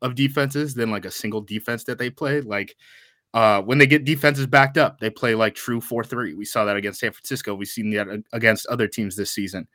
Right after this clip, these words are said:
Um, usually they base out of, uh, three four. They do a good job of matching personnel, which is something that, uh, Pettine didn't necessarily do. So when I talk about, like, matching personnel, right? Two wide receivers, you're in base defense. Three wide receivers, you're in nickel. Um,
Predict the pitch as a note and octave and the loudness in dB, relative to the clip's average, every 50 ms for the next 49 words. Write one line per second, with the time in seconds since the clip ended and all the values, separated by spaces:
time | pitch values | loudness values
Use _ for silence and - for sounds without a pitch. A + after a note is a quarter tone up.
0 | _ - - _ _ _ _ - A#2+ A#2 G#2+ G2+ G2+ F2+ E2+ - - _ _ B2 | _ -20 -20 _ _ _ _ 6 8 8 8 6 4 -2 -6 -10 -16 _ _ 4
1 | B2 C#3 D3+ D3 C#3 C#3 C3+ C3 B2 B2+ B2 A#2 A2 A2+ A#2 B2+ B2 - B2+ A2+ | 8 8 10 10 8 6 6 6 6 6 4 4 6 6 6 6 6 6 4 4
2 | G#2 G2+ - - - _ - A2 G2+ F#2+ F#2 - - B2 B2 A2 - - A#2 A2+ | 4 4 0 -8 -14 _ -4 -2 -2 -2 -4 -4 -2 -2 -2 -2 -2 -2 0 2
3 | A#2 A#2 A#2 - _ _ _ _ - C3 C3+ C3+ C3+ C3+ B2 A2 C3 C3 B2 A2+ | 2 2 0 0 _ _ _ _ 0 2 4 6 6 4 4 4 2 2 4 4
4 | A#2+ A2+ A#2 B2 A2+ G2 G#2 G2 G2+ A2+ - - A2+ G#2+ - B2 A2 - - G2+ | 4 4 4 4 2 0 0 0 0 0 0 -4 -8 -6 -4 -4 -2 -2 -2 -2
5 | G#2 A2 A#2 A2 A2 - G#2+ - - A2+ G#2+ - A2+ G#2+ G2+ G2+ G2+ G2+ G2 - | -2 0 0 -2 -2 -4 -6 -6 -6 -6 -4 -4 -2 -2 0 0 0 0 -2 -4
6 | - _ _ _ _ _ _ _ _ A2+ G#2+ G2+ F#2+ - - - C#3 A#2 B2 B2 | -10 _ _ _ _ _ _ _ _ 0 0 0 0 0 0 0 0 0 0 -4
7 | A2 A2+ B2 B2 A#2+ G#2+ A2+ A2+ - - - - A#2 A2 A2 G#2+ G2 F#2+ G#2 G#2 | -2 -2 -2 -2 0 -2 -4 -4 -4 -8 -6 -4 -4 -2 -2 -4 -4 -4 -4 -6
8 | G#2+ - - A2+ G#2 A2 A2+ A2+ G#2+ - A2+ G#2+ G#2 A2 A2 G2+ F#2 F#2+ G#2 A2 | -4 -4 -4 -4 -2 0 0 0 2 2 2 2 0 -2 -4 -4 -4 -4 -2 0
9 | G#2+ A2 A2 A2+ G2+ - A#2+ G#2+ G2+ - G#2 G#2 G2 F2+ F#2 G2+ G#2 G#2+ - _ | 0 0 0 -4 -6 -6 -4 -4 -4 -4 -4 -4 -4 -4 -2 -2 -2 -2 -4 _
10 | _ _ _ _ _ _ _ - - D#3+ C#3 C3+ C3+ C3+ B2+ B2 - C#3 C3 B2+ | _ _ _ _ _ _ _ 2 2 6 8 10 10 8 8 4 2 2 2 2
11 | B2+ B2 A#2 A#2 A2+ A2 G2+ F#2 A2 G#2+ F#2+ - - G#2 G2 - - F#2 F#2 F2+ | 2 2 2 0 0 0 0 0 -2 -2 -2 -6 -10 -14 -14 -14 -14 -16 -14 -14
12 | - - - B2 B2+ B2 A#2+ A#2+ A#2+ A#2+ A2 - - A#2+ A#2 A#2 A2 G#2 A2 G#2 | -12 -4 -2 0 0 2 0 0 -2 -2 -4 -6 -6 -4 -2 -2 -4 -4 -4 -6
13 | G2 G2 G#2 A2+ A2 - F#2+ F2+ F2+ - _ _ _ - G#2+ G2 G2 G2 F2+ F2+ | -6 -4 -4 -6 -6 -8 -12 -16 -16 -18 _ _ _ -8 -6 -6 -6 -6 -8 -8
14 | F#2+ | -12